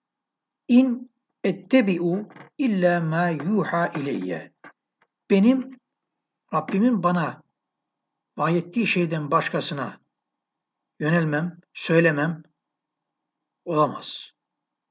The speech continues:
Söz konusu olamaz. Sadece Rabbim bana ne vahyettiyse sadece onu eksiksiz şekilde kendi kafamdan değiştirerek yapamam.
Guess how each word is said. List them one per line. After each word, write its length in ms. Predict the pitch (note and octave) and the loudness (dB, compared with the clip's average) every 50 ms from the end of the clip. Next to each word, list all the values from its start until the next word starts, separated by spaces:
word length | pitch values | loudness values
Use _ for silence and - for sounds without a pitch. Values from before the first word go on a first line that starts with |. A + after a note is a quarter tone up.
| _ _ _ _ _ _ _ _ _ | _ _ _ _ _ _ _ _ _
Söz 280 | - - A3+ A3+ E3 | -4 -2 0 0 0
konusu 300 | - F3+ D#3+ C3+ - D3+ | -2 -2 -4 -4 -4 -4
olamaz. 560 | C#3 C3 B2 A2 G#2 - - - - - - _ _ _ - - | -4 -4 -6 -8 -10 -14 -14 -14 -16 -16 -20 _ _ _ -14 -8
Sadece 420 | - - A3+ G3+ F#3 F3 F#3 F3 | -4 -2 -2 -2 -2 -2 -2 -2
Rabbim 320 | F3+ E3 - - F3 E3 | -2 -4 -4 -4 -4 -2
bana 180 | D#3+ D#3+ D#3+ D3+ | -2 -2 -2 -4
ne 260 | C#3+ C#3+ F3+ A3+ G#3 | -4 -2 -2 0 2
vahyettiyse 840 | F#3 D#3+ D3+ D#3 C#3 D3 - D#3 C#3 - - D3+ D#3 - - _ _ _ _ _ _ _ _ _ _ | 2 2 0 -2 -4 -6 -8 -8 -8 -6 -6 -6 -8 -8 -10 _ _ _ _ _ _ _ _ _ _
sadece 500 | - - G3 G3+ G3+ F#3 F#3+ F3 D#3+ F3 | -6 -2 0 2 2 2 0 -2 -2 -2
onu 440 | D#3+ D#3 D#3 E3 F3+ E3+ D#3+ - - _ _ _ _ _ _ _ _ _ - | -4 -4 -2 -2 -4 -4 -6 -8 -16 _ _ _ _ _ _ _ _ _ -4
eksiksiz 600 | G3+ E3+ - - - G3 - - - C#4 A3+ - | -4 -4 -4 -4 -4 -6 -4 -4 -6 -6 -6 -4
şekilde 600 | - D#3 B2+ - D#3+ C3 A#2+ A#2 G2 F2 - - _ _ _ _ _ _ _ _ _ _ - | -4 -4 -4 -4 -6 -6 -6 -6 -8 -10 -12 -16 _ _ _ _ _ _ _ _ _ _ -8
kendi 280 | - D#3+ F3+ G#3 G#3+ | -4 -2 0 0 0
kafamdan 600 | - F#3+ E3 - F3+ F3+ F3 E3 F3+ F3+ E3 - | 0 -2 -2 0 0 -2 0 0 -2 -2 -2 0
değiştirerek 760 | E3+ E3+ F3 E3 - - E3+ E3 D#3+ D#3+ D3 - - - - _ _ _ _ _ _ _ _ _ _ _ _ _ _ _ _ _ _ _ _ _ _ _ _ _ _ - - - _ _ _ _ _ _ | 2 2 2 2 0 -2 -4 -2 -2 -2 -4 -6 -8 -16 -20 _ _ _ _ _ _ _ _ _ _ _ _ _ _ _ _ _ _ _ _ _ _ _ _ _ _ -20 -20 -20 _ _ _ _ _ _
yapamam. 420 | A3 - D#3 D#3+ B2+ - - - | -4 0 0 0 0 -2 -8 -16